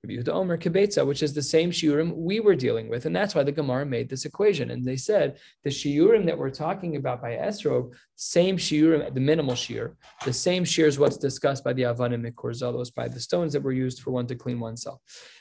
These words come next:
Uh, almost halfway down, Uva Gadol Kadesh Yochaz, uh, with what about the largest size?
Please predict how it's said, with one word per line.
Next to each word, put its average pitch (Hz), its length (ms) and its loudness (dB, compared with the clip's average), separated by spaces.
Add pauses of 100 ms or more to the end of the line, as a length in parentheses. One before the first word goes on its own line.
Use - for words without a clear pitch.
(100)
Uh, 120 120 2
almost 147 360 0
halfway 143 300 4
down, 156 260 0
Uva 123 220 -2
Gadol 147 400 4
Kadesh 135 460 -2
Yochaz, 127 680 0 (440)
uh, 127 300 4
with 131 120 2
what 143 180 8
about 143 200 6
the 135 100 2
largest 117 580 -2
size? 131 420 -4